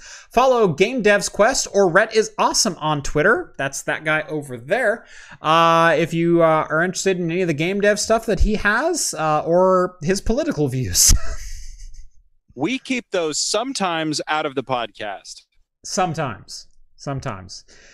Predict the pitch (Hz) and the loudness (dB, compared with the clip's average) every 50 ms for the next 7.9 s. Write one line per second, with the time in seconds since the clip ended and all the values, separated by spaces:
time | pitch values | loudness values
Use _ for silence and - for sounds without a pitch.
0 | _ _ - 139 160 202 262 269 254 349 339 269 269 269 262 262 226 - 240 220 | _ _ -6 -2 0 2 2 2 2 2 2 0 0 0 2 2 2 0 0 -2
1 | 190 208 180 190 196 196 196 220 196 180 - 208 185 190 180 - 180 - - - | -4 -4 -2 -2 -2 -2 0 0 -2 0 0 0 0 0 2 0 0 0 0 -2
2 | 175 175 175 180 175 160 160 151 151 151 151 156 160 165 160 160 160 160 160 160 | 0 0 0 0 -2 -2 -2 -4 -4 -6 -8 -6 -4 -4 -2 -2 -2 -2 -2 -4
3 | 160 - - 160 147 147 151 139 147 143 - - 147 139 139 135 - 143 135 - | -6 -6 -6 -6 -4 -4 -2 -4 -4 -4 -4 -4 -4 -4 -4 -4 -6 -8 -6 -6
4 | 143 123 127 120 113 117 107 95 - 131 135 - - 254 262 254 240 214 - 202 | -6 -4 -4 -6 -6 -8 -10 -10 -8 -8 -6 0 0 0 0 0 -2 0 2 4
5 | 180 175 165 156 - 160 170 175 170 165 160 - - 156 151 143 151 147 147 135 | 4 4 2 0 2 2 2 4 4 4 2 2 0 -4 -2 0 0 0 0 0
6 | - - 185 175 165 160 147 190 220 214 180 160 - - 170 147 139 147 147 139 | -2 0 0 0 0 -2 -2 0 0 2 0 0 -2 -2 -4 -2 -2 -2 -2 -2
7 | - - 151 139 - - 131 120 160 233 262 - 120 107 113 120 117 | -6 -6 -8 -8 -6 -6 -8 -6 -6 -4 -2 -2 -4 -4 -8 -16 -20